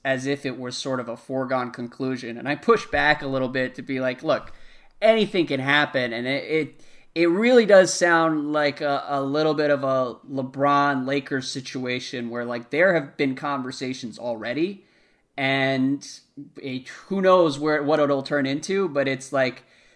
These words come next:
this is in a different category than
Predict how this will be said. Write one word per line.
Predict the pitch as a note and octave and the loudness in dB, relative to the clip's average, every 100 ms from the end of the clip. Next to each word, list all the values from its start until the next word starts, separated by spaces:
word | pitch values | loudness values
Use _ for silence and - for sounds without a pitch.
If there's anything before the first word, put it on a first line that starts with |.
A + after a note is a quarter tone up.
| _ | _
this | E3 F#3 | 2 4
is | G3 F3 | 2 2
in | |
a | D#3+ | 0
different | C3+ E3 E3 D3 | 2 0 0 -4
category | C3+ C#3+ C#3+ C3+ B2+ B2+ B2 A#2 | -2 0 2 0 -4 -4 -2 -4
than | A2+ B2+ B2 A#2+ A#2+ | -2 -2 -2 -4 -6